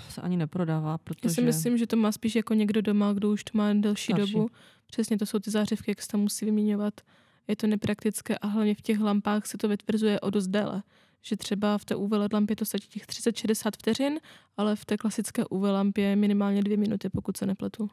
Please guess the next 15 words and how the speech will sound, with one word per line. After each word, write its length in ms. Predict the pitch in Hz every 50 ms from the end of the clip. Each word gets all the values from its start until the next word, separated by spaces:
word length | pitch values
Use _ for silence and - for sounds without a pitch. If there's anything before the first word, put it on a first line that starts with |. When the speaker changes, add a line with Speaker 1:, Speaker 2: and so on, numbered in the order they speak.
| _ -
Speaker 1:
Dvě 180 | 160 170 196
minuty 300 | 226 247 254 247 - 220
vytvrzujeme 540 | 196 196 - - 196 190 196 190 196 202 196
v 80 | 190 - -
U 80 | 180
V 140 | 170 175 175
lampě, 240 | 175 175 175 175 180
pokud 300 | - - 165 - - 165
máme 200 | 160 160 160 160
zářivky 640 | 156 156 151 151 160 - - - - 160 156 147 - - _ _ _ _
dobré. 300 | - 143 139 120 - 85 - - - _ _ _ _ _ _ _ _ _ _ -
Nebo 200 | 180 151 151 - -
ještě 180 | - - - 185
pořád 320 | - 156 165 160 147 - _ - - - - - _
dostačující. 880 | 147 139 139 - 151 147 - 156 151 - - 143 127 - - - 135